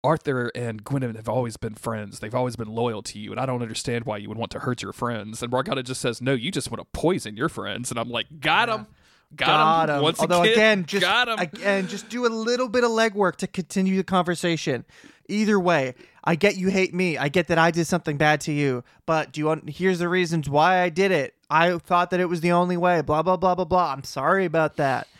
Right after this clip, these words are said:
Speaker 2: Sorry I made you go dark side. Um, also, Gwen and Arthur don't deserve whatever the fuck you're trying to cook up against them. Knock it off.
Speaker 1: Knock it
Speaker 2: Um,
Speaker 1: off.
Speaker 2: But no, she just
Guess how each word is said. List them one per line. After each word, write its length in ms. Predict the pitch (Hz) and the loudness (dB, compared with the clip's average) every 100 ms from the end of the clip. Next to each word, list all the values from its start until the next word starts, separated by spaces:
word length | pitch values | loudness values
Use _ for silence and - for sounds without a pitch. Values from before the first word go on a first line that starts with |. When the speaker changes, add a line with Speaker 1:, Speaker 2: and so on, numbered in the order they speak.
| - - | -20 -4
Speaker 2:
Sorry 220 | 165 165 | 2 4
I 20 | |
made 180 | 175 175 | 4 0
you 60 | 180 | 2
go 80 | 190 | 0
dark 380 | 156 151 202 - | 4 4 4 4
side. 480 | 170 143 123 - _ _ _ - | 2 2 0 -6 _ _ _ -2
Um, 320 | 139 139 127 | 0 2 -2
also, 520 | - 202 - 208 220 220 - _ _ _ _ _ | 2 4 6 4 4 0 -10 _ _ _ _ _
Gwen 220 | 196 220 | 2 4
and 80 | 220 | 4
Arthur 240 | 226 226 208 | 4 4 4
don't 220 | 226 220 | 4 4
deserve 320 | 214 226 233 | 4 4 6
whatever 200 | 226 220 | 4 2
the 80 | 208 | 2
fuck 160 | 247 226 | 2 4
you're 60 | |
trying 120 | 254 226 | 2 4
to 60 | |
cook 140 | 262 240 | 4 4
up 120 | 240 | 2
against 260 | 254 262 - | 2 0 2
them. 240 | 196 139 - | 0 0 2
Knock 260 | 226 254 | 2 4
it 80 | 359 | 4
off. 460 | 269 277 160 - _ - | 4 4 0 -6 _ -4
Speaker 1:
Knock 180 | 123 156 | -2 2
it 20 | 151 | 0
Speaker 2:
Um, 140 | 151 | 0
Speaker 1:
off. 80 | 113 | 0
Speaker 2:
But 60 | 160 | 2
no, 140 | 185 | 2
she 160 | 151 147 | 0 -8
just 220 | 139 | -8